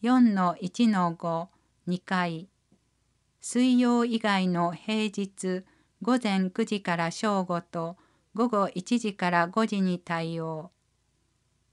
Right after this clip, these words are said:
問い合わせ、地域包括支援センター、八零零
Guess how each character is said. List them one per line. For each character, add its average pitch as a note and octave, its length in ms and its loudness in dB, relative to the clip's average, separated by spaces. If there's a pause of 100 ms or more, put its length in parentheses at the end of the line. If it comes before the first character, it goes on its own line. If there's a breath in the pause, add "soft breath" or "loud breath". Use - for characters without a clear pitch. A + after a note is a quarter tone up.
(1400)
問 A3 260 2
い G#3+ 60 -2
合 G3 100 0
わ F#3+ 140 2
せ、 F3+ 400 -6 (240)
地 C4 200 2
域 F#3 260 -2
包 A#3 240 2
括 A3+ 320 0
支 A3+ 180 -2
援 A3 220 4
セ G3+ 180 -4
ン F3+ 140 0
タ D#3+ 520 -4
ー、 - 40 -20 (580)
八 G3 400 -2
零 G#3 320 0
零 F3 420 -4